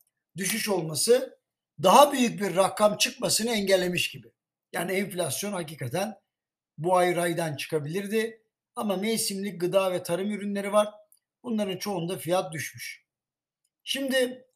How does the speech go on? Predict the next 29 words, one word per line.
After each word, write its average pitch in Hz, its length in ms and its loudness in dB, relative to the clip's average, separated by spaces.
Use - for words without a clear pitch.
üretici 233 440 -2
fiyatlarına 160 560 0
bakalım. 147 440 -10
Her 269 180 0
ne 349 100 -2
kadar 233 260 4
Merkez 196 460 2
Bankası 170 400 -2
Başkanı 165 580 -4
üfe'nin 196 640 -2
tüfe'ye 262 440 4
yansıdığına 202 640 0
dair 190 280 4
bir 190 80 -8
işaret 185 540 -2
yok 180 200 -8
ya 165 140 -4
dese 208 320 -2
de 156 300 -4
inanın 208 580 -2
şu - 300 2
anki 196 300 0
duruma 190 300 2
bakıp 196 280 -4
öyle 180 240 -2
konuşuyor 156 400 -6
gibi 147 240 -8
geliyor 143 380 -6
bana. 165 460 -4